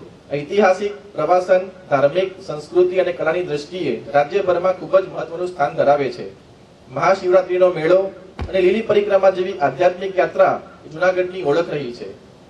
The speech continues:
જ્યારે કેસર કેરીનો સ્વાદ અને સુગંધ વિશ્વભરમાં પ્રખ્યાત છે. આ જૂનાગઢ જિલ્લાને પ્રગતિની, વિકાસની નવીનતમ ઊંચાઈ તરફ લઈ જવા રાજ્ય સરકાર કટિબદ્ધ છે. આજે આઝાદીના અમૃતકાળમાં આપણે સૌ ભારતીય નાગરિક હોવાનો ગર્વ અનુભવી રહ્યા છીએ.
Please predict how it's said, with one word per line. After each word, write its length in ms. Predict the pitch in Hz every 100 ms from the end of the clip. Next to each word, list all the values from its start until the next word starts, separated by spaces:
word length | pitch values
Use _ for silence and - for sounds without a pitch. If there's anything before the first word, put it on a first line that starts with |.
| -
જ્યારે 200 | 160 180
કેસર 340 | 143 143 185
કેરીનો 320 | 185 180 185
સ્વાદ 320 | 185 185 185 185 - 143
અને 140 | 165
સુગંધ 480 | 165 151 190 185 135 - 131
વિશ્વભરમાં 560 | 190 202 196 185 185 151
પ્રખ્યાત 440 | 139 - 147 -
છે. 460 | - 101 - - -
આ 120 | 175
જૂનાગઢ 420 | 160 180 - 190
જિલ્લાને 540 | 147 147 175 160 113 113 - -
પ્રગતિની, 560 | 156 160 196 190 185 185
વિકાસની 540 | 156 185 180 180 180
નવીનતમ 460 | 165 147 175 180 170
ઊંચાઈ 360 | 151 160 170
તરફ 360 | 170 170 170 165
લઈ 140 | 151
જવા 340 | 160 170 175 175 - 151
રાજ્ય 240 | 147 170
સરકાર 340 | 170 - 170
કટિબદ્ધ 500 | 147 127 156 165 160
છે. 200 | 147 170 - - - - - - - - -
આજે 260 | 196 220 214
આઝાદીના 460 | 160 190 202 202
અમૃતકાળમાં 720 | 202 - 190 185 180 175 180 170
આપણે 240 | 170 185
સૌ 220 | - 180
ભારતીય 460 | 165 135 139 175 180
નાગરિક 380 | 165 147 175 175
હોવાનો 280 | 151 165
ગર્વ 240 | 139 143 151
અનુભવી 420 | 143 147 147 143
રહ્યા 200 | 117 117
છીએ. 280 | 117 104